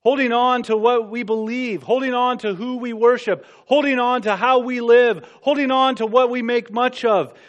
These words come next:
holding on to all that God has done for us and is for us in Christ. Holding on because He is holding on to us, and He is saying to us, "This thing that you are suffering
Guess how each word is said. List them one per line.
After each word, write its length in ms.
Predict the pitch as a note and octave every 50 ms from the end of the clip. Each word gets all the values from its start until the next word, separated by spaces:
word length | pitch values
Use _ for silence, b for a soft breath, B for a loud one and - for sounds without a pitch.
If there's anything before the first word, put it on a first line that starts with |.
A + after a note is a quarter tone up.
| b b
holding 300 | - C4+ D4+ D4+ C#4+ C4+
on 180 | C4+ C4+ C4+ C4
to 160 | F#3+ A3 A3
all 420 | A3 G#3 - B3 C4+ C#4+ D4 C#4+ C4
that 140 | C4 B3
God 220 | G3+ C4 C4+ C4+ A#3+
has 220 | A3+ A#3+ A#3 -
done 240 | - B3 C4 C#4 C4+
for 280 | - - A3 G#3+ G3+ F#3+
us 220 | F3+ F3 E3+ -
and 140 | A3 A3 A3+
is 320 | G#3 G#3+ A#3 C4+ C#4+ A3+
for 260 | - - A3+ G#3+ G3+
us 220 | G3 F#3 F3+ F3 -
in 280 | G3+ - A3 G#3+ G#3
Christ. 440 | G3 - G#3 A3+ A3 G3 F3 - - B B B B B
Holding 520 | - B3 D4 D#4+ E4 E4 D4+ D#4 D4+ C4
on 440 | A#3 - - B3+ C#4 C#4+ C4+ A#3+ A#3
because 360 | G3 A3+ - A3+ A3+ A3 F#3 B B B B B
He 560 | _ - B3 D4 D#4+ D4 C4 B3 B3 C4 B3+
is 320 | G3+ - - - B3 A#3+
holding 380 | G#3 A3 C4 C#4 C4+ C4+ C4 C4
on 200 | B3 B3+ C4 B3+
to 120 | - B3 B3
us, 460 | A3 B3 B3+ B3 A3+ G#3 F3+ - B B B
and 220 | B A#3 B3+ B3+ G3
He 680 | G3+ F3 - A#3+ C4+ D4 D4+ D4 C4 A#3+ A3+ A3+ A#3 A3 A3+ B B
is 200 | A#3+ B3+ - -
saying 340 | - C#4+ D4 D4+ D4 C#4+ A3
to 120 | A3+ A#3
us, 420 | - - G#3+ G#3+ G#3+ G#3+ G#3 - B B B B B B
"This 560 | D#3+ E3+ B3+ C#4 D4+ D#4 D4+ - - - - b b b b b _ _
thing 460 | C#4+ D4+ D#4 D#4 D#4 D4+ D4+ C#4 A3+
that 160 | F#3 G3+ G#3 G3+
you 400 | G3 A3 C#4 D4 D4 C#4+ C4+ A#3
are 180 | - A#3 A#3
suffering 840 | G#3 - - C#4 C#4+ C#4+ C4 - - A#3 A3 G#3 G3 F#3 F3+ F3+ F3